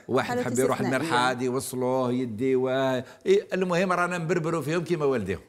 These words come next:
Speaker 2: الحمد لله يا رب، نتمنى لهم التوفيق والنجاح ان شاء الله،
Speaker 1: كل
Speaker 2: ولكم
Speaker 1: توفيق
Speaker 2: ايضا يعني
Speaker 1: والنجاح
Speaker 2: الاسره التربويه.
Speaker 1: و-، و-، ومره اخرى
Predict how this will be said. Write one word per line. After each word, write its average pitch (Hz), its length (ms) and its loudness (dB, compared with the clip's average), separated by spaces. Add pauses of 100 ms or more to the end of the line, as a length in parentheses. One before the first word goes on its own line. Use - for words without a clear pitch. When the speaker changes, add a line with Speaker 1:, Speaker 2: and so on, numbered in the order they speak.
(140)
Speaker 2:
الحمد 226 320 -4
لله 175 300 0
يا 185 120 0
رب، 185 80 0
نتمنى 214 280 2
لهم 214 220 0
التوفيق 208 400 -4
والنجاح 196 420 -4
ان 190 60 -4
شاء - 200 -6
الله، 202 180 0
Speaker 1:
كل 233 80 4
Speaker 2:
ولكم 233 240 4
Speaker 1:
توفيق 135 200 4
Speaker 2:
ايضا 135 240 6
يعني 123 200 -2
Speaker 1:
والنجاح 123 460 0
Speaker 2:
الاسره 123 160 4
التربويه. 127 640 0
Speaker 1:
و-، 113 60 -2
و-، 123 560 2
ومره 120 340 0
اخرى 123 540 2